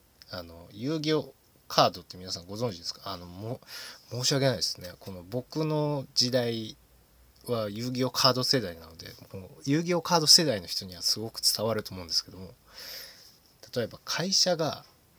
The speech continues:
「このレアカードは世界で百枚しか作っていません」っていうことを公言したらすごく価値があるカードじゃないですか。ただ、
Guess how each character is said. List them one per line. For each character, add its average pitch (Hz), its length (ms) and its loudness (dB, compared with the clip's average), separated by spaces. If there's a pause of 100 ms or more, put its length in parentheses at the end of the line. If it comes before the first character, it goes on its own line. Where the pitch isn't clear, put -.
(100)
「こ - 220 -8
の 160 160 0
レ 113 240 4
ア 170 100 0
カ 175 260 2
ー - 40 0
ド 85 160 -14
は 87 320 -12
世 - 260 -4
界 127 240 0
で - 140 -14
百 - 340 -4
枚 135 220 0
し - 100 2
か - 320 -6
作 - 300 0
っ - 20 -6
て - 240 -12
い 90 180 -12
ま 110 160 0
せ - 180 8
ん」 - 40 2
っ - 20 -10 (440)
て 107 120 -6
い 98 180 -4
う 95 140 -8
こ - 160 -12
と 104 140 -8
を 95 320 -6 (600)
公 110 180 -4
言 107 140 0
し - 80 4
た - 80 -2
ら 92 60 -2
す - 180 2
ご 135 140 2
く 92 200 -10 (380)
価 - 140 0
値 - 160 8
が 90 160 -6
あ 82 40 -6
る - 120 -14 (360)
カ - 140 2
ー 98 40 0
ド 85 100 -12
じ - 100 -4
ゃ 76 40 -14
な 73 100 -16
い - 20 -18
で 85 60 -14
す - 100 -6
か。 - 160 -14 (540)
た 202 160 4
だ、 139 340 0